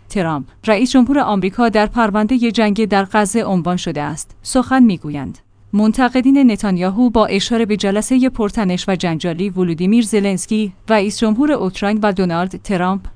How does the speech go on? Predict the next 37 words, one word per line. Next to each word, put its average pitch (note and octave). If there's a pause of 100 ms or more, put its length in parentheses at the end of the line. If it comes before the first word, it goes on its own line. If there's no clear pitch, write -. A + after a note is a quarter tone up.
(160)
رئیس G#3
جمهور A#3+
آمریکا F#3
در F3+
کاخ A#3
سفید A3+ (220)
که A3
به F#3
محاکمهٔ F3+
علنی G#3+
زلنسکی G#3
در A3
برابر G#3
لنز B3+
دوربین‌های A3
رسانه‌های G#3
بین‌المللی E3+
مبدل D#3
شد F3
می‌افزایند. D3+ (160)
این D#4
احتمال G#3
وجود G3
دارد F3+
که A3+
نخست G#3
وزیر G#3+
اسرائیل G#3
نیز B3
به A3
سرنوشتی E3+
مشابه A3
رئیس G#3+
جمهور A3+
اوکراین A3+
دچار G#3
شود. C3+